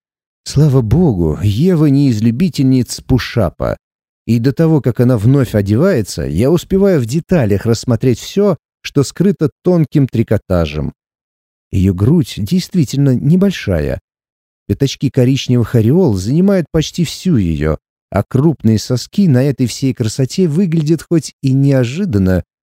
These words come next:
но очень манко. Сморщенные и напряженные от холода,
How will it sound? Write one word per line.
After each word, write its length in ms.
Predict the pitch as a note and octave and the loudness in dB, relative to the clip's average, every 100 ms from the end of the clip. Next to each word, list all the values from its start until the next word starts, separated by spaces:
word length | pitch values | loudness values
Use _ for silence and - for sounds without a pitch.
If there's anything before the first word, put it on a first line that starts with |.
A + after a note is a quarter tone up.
| _ _ | _ _
но 220 | A2 C3+ - | 2 2 2
очень 460 | C3+ C3+ - B2 A2+ | -2 -2 -2 0 2
манко. 760 | A#2+ C#3+ G#2 E2+ - - G1+ - _ _ _ _ - | 2 2 2 -2 -6 -8 -8 -12 _ _ _ _ -16
Сморщенные 1000 | - A2+ B2 D3 F#2 - F2+ C#2+ C#2+ C#2 | -4 2 2 2 -2 -4 -2 0 -2 -4
и 120 | - A#2 | 0 0
напряженные 720 | A#2+ B2+ A2+ D3 C#3 A2 G#2+ | 2 0 0 0 2 2 0
от 100 | - | 0
холода, 540 | D#3 D#3+ A2 F2+ F2 | 0 2 2 2 -2